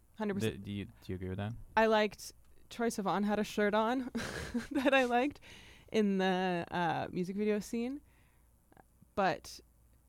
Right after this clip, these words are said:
Speaker 1: no, no one else really stands out to me, um, with fashion. But I think,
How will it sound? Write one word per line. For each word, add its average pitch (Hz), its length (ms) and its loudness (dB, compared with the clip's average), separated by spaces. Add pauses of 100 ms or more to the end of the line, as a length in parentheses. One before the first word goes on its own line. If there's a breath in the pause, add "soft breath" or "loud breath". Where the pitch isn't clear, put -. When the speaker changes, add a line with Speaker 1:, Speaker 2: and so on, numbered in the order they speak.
(100)
Speaker 1:
no, 202 420 4
no 226 200 4
one 294 160 2
else 226 260 2
really 196 200 0
stands 190 380 -4
out 170 200 -4
to 185 140 -6
me, 175 340 -2 (520 soft breath)
um, 165 640 -8
with 185 340 -2 (580)
fashion. 170 880 -4 (460)
But 185 140 0
I 175 80 0
think, 180 340 -4